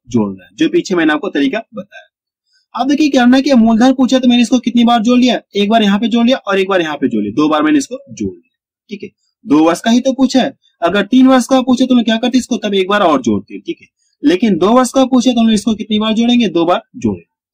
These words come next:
अब आपको ये चेक करना है कि कौन सा option इक्कीस से divide हो रहा है, कौन सा option है जो इक्कीस से पूरा पूरा कट जाएगा। जो option इक्कीस से divide हो जाएगा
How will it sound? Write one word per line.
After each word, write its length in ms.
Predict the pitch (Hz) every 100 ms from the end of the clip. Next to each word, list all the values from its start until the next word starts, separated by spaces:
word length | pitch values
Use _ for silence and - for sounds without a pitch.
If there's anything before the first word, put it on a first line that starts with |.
| _ _ _
अब 140 | 254 277
आपको 200 | 294 294
ये 160 | 254 294
चेक 180 | 294 277
करना 140 | 277
है 80 | 285
कि 40 |
कौन 240 | 269 247 254
सा 160 | 247
option 240 | 254 - 247
इक्कीस 260 | 226 240 -
से 80 |
divide 300 | 202 165 135
हो 80 | 117
रहा 100 | 101
है, 60 | - _ _ _ _ _
कौन 280 | 214 226 269
सा 140 | 269 262
option 380 | 226 226 254
है 100 | 247 220
जो 100 | 240
इक्कीस 420 | 226 208 240 208
से 100 | 233
पूरा 280 | 208 214 208
पूरा 240 | 208 214
कट 300 | 269 _ 135
जाएगा। 800 | 104 95 - _ _ _ _ -
जो 180 | 135 226
option 380 | 254 233 - 247
इक्कीस 280 | 233 254 220
से 100 | 240
divide 320 | 190 185 233
हो 80 | 254
जाएगा 320 | 240 180 147